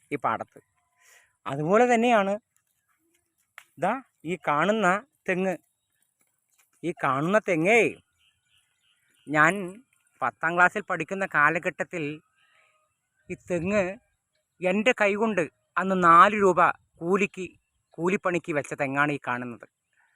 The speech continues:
അത് ഞാൻ നിങ്ങൾക്ക് കാണിച്ചു തരാണ്, ഇപ്പോഴും മറന്നിട്ടില്ല. അതായത് നാൽപത്തിയഞ്ച് വർഷങ്ങൾക്ക് മുമ്പ്, പത്ത് പതിനെട്ട് വയസ്സുള്ള സമയത്ത് വെച്ച തെങ്ങാണ് ഈ കാണുന്നത്. അന്ന് ആകെ നാല് രൂപയാണ് ഞങ്ങൾക്ക് തന്ന കൂലി. ആ കൂലി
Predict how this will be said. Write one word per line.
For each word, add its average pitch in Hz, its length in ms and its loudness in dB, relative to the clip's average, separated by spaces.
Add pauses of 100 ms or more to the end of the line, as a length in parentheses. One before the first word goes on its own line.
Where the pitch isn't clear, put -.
(360)
അത് 160 220 -4
ഞാൻ 160 160 0
നിങ്ങൾക്ക് 160 320 -2
കാണിച്ചു 165 320 2
തരാണ്, 147 240 0
ഇപ്പോഴും 208 280 -4
മറന്നിട്ടില്ല. 143 420 0 (880)
അതായത് 170 340 2 (800)
നാൽപത്തിയഞ്ച് 190 760 0
വർഷങ്ങൾക്ക് 190 500 -2
മുമ്പ്, 170 220 -2 (520)
പത്ത് 165 240 -8
പതിനെട്ട് 202 320 2
വയസ്സുള്ള 196 360 0
സമയത്ത് 180 360 -4
വെച്ച 165 180 -6 (640)
തെങ്ങാണ് 175 480 2 (320)
ഈ 156 60 -8 (100)
കാണുന്നത്. 147 400 -2 (320)
അന്ന് 180 200 -2 (140)
ആകെ 160 220 2 (100)
നാല് 175 240 6
രൂപയാണ് 160 360 0
ഞങ്ങൾക്ക് 143 320 -2
തന്ന 131 240 -4
കൂലി. 123 240 -10 (680)
ആ 165 60 -2 (100)
കൂലി 202 240 2